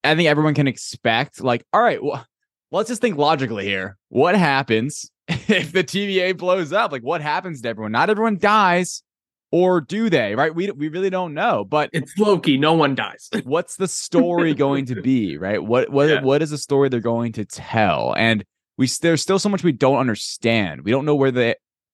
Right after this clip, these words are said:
Speaker 1: T V A is. We don't know how it ties into the events we saw in Quantumania, which is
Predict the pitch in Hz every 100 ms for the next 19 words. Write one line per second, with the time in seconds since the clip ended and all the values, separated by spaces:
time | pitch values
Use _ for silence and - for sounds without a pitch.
0 | _ - 123 120 113 117 127 73 58 104
1 | 139 175 175 170 - 143 147 135 151 151
2 | 147 147 139 117 131 107 120 135 131 -
3 | 127 127 127 110 - 131 135 131 113 185
4 | 139 - - 92 123